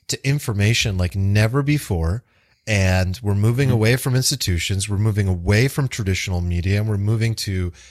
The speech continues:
Speaker 1: citizen media, which is like us. This is where people are learning now, and people's brains are like jambalaya,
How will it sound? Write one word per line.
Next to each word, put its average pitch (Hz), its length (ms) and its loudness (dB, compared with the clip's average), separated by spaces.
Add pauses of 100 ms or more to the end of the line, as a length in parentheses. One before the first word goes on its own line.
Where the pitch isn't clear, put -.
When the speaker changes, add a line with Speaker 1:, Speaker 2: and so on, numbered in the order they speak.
(120)
Speaker 1:
citizen 104 640 2
media, 87 500 0
which 123 220 -6
is 90 220 -6 (120)
like 90 340 -8
us. 107 520 2 (580)
This 110 300 0
is 120 140 0
where 117 140 -2
people 120 280 -2
are 95 120 0
learning 107 440 0
now, 85 360 -6 (480)
and 101 500 -2 (420)
people's 131 280 0
brains 117 480 2
are 101 80 2
like 95 160 2
jambalaya, 101 760 0